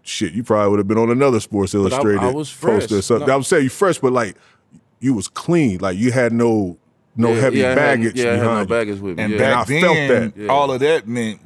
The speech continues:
Speaker 3: way
Speaker 2: Yeah.
Speaker 3: more than
Speaker 1: Ye-,
Speaker 3: it does
Speaker 2: Yeah.
Speaker 3: now.
Speaker 1: Now, it's like, "Hey,
Speaker 2: Yeah.
Speaker 1: we understand. We'll work with you. Your pr-, your talent outweighs your problems, so we, we'll make it
Speaker 2: Yeah.
Speaker 1: work."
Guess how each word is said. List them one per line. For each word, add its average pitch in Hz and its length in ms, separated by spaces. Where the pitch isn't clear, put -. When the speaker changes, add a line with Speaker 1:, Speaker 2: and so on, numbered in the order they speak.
Speaker 3:
way 147 640
Speaker 2:
Yeah. 117 240
Speaker 3:
more 113 320
than 131 100
Speaker 1:
Ye-, 147 380
Speaker 3:
it 104 100
does 110 380
Speaker 2:
Yeah. 107 80
Speaker 3:
now. 123 80
Speaker 1:
Now, 127 400
it's 107 160
like, 117 220
"Hey, 135 240
Speaker 2:
Yeah. 107 160
Speaker 1:
we 147 180
understand. 107 480
We'll 135 160
work 107 260
with 101 200
you. 101 80
Your 104 100
pr-, - 180
your 110 160
talent 139 360
outweighs 113 580
your 98 240
problems, 117 600
so 101 120
we, 117 220
we'll 113 420
make 104 220
it 92 80
Speaker 2:
Yeah. 90 40
Speaker 1:
work." 95 280